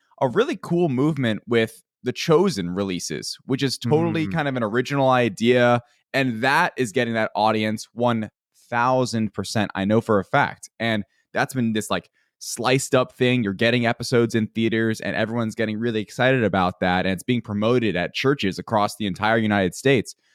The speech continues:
Speaker 1: So I don't think they had the same energy, um, for Ordinary Angels, and I, I question their decision making for this release date. Why not? I don't know what's releasing around Easter. This seemed
Speaker 2: Mm.
Speaker 1: like an Easter win for me. Put it,
Speaker 2: Yeah.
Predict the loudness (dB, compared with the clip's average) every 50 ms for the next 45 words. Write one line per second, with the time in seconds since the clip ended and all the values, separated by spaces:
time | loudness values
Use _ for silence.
0 | _ _ -8 0 2 2 4 4 2 0 -2 _ _ _ _ _ _ _ _ _
1 | 0 2 2 2 2 2 0 0 2 2 0 0 -2 -2 -4 -4 -4 -2 -2 0
2 | 0 2 0 0 -2 -4 -4 -6 -8 -14 _ _ _ _ _ -4 -2 -2 -2 -2
3 | -2 -2 -2 0 0 0 0 0 0 2 4 4 4 2 0 0 0 0 2 2
4 | 2 2 0 -2 -2 -2 0 2 2 0 0 -4 -10 _ _ _ -6 -6 -6 -2
5 | 0 0 0 0 0 -2 0 0 0 0 0 0 -2 -2 -2 0 0 0 0 0
6 | -2 -4 -2 0 2 2 2 0 -2 -2 -2 0 -2 -2 -4 -2 -2 -2 -2 -2
7 | 0 0 2 2 2 2 0 2 2 2 2 0 0 0 2 2 2 2 0 0
8 | -2 -4 -4 -4 _ -4 -4 -2 -2 -2 -2 -2 -2 0 2 2 2 0 -2 -2
9 | -4 -2 -2 0 0 2 2 2 2 0 _ _ _ _ _ _ 0 0 2 2
10 | -2 -4 -4 -2 -2 -2 -2 -2 -4 -6 -6 _ -4 -4 -4 -4 -6 -4 -4 -4
11 | -4 -6 -8 -10 -12 -12 -14 -12 -12 -14 -16 -18 _ _ _ _ _ -8 -6 -4
12 | -2 -2 -2 -4